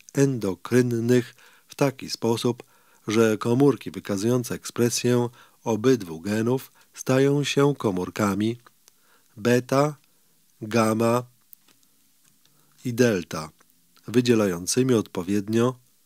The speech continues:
insulinę, somatostatynę i polipeptyd trzustkowy, a komórki wykazujące ekspresję tylko genu P A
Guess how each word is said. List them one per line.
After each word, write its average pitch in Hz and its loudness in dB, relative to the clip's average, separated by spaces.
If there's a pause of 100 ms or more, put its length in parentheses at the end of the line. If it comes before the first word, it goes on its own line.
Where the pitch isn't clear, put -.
(220)
insulinę, 107 -2 (420)
somatostatynę 117 -2 (720)
i 113 -2
polipeptyd 135 -2
trzustkowy, 95 -2 (480)
a 110 -4
komórki 127 -2
wykazujące 107 -2
ekspresję 104 -2
tylko 117 0 (600)
genu 104 0 (1160)
P 131 0
A 110 -4